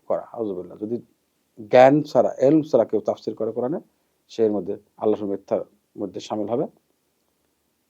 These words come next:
এই জন্য, আর এর মধ্যে এটাও বলেছেন যে নতুন নতুন ঘটনার সময় আল্লাহ কোরআনের আয়াত ফিট করে দেওয়া, আউযুবিল্লাহ। আধুনিক যে ঘটনাগুলো ঘটবে, এসব কোরআন আয়াত ফিট করে দিচ্ছে। এটাও ওলামা কেরাম বলেছেন যে আল্লাহর উপর মিথ্যার অবাদ,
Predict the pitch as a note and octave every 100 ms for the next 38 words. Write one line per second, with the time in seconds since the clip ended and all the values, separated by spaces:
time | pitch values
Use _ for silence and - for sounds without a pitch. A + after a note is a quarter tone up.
0 | _ _ A2+ A2+ A2+ A2+ - _ _ _
1 | _ _ _ _ _ _ _ _ _ _
2 | _ - A2+ G#2+ - - C3+ E3 D#3+ D#3+
3 | D#3+ G3 G#3 D3+ - A2+ A2 A#2 C3 D#3+
4 | D3+ C#3+ A2+ A#2 B2+ A#2 - B2+ A2 A2
5 | G#2+ A#2 A2+ G#2+ - A#2+ A#2 - A#2 -
6 | G#2 F#2 F#2 G2+ F#2 F2+ F#2 - _ _
7 | _ _ - A2 B2 B2 G#2+ G#2+ - C#3
8 | C#3 C#3+ C#3+ D#3 F3 - C#3 A#2 G#2+ G#2
9 | - C#3+ - G2 E2 - - _ _ _
10 | _ C#3 C3+ F#3+ G3+ F3 D#3 D3 B2+ A#2+
11 | A#2 B2+ D3+ - _ _ _ - A#2+ A#2+
12 | A#2+ A2+ - - G2+ F#2 E2